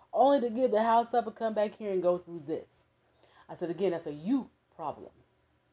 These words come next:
That is a you problem. I said, "Listen, when people show you certain things, believe 'em.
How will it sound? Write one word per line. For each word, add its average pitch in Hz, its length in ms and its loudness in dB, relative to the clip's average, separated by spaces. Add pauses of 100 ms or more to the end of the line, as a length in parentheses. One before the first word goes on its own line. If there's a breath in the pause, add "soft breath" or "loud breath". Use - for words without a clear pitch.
(1800)
That 247 120 0
is 254 120 6
a 240 100 4
you 262 300 0
problem. 165 440 -10
I 226 80 -4
said, - 140 -16
"Listen, 247 280 -6
when 196 100 -4
people 226 260 -6
show 226 200 -8
you 226 180 -8
certain 220 340 -10
things, 233 240 -8
believe 202 340 -4
'em. 185 180 -10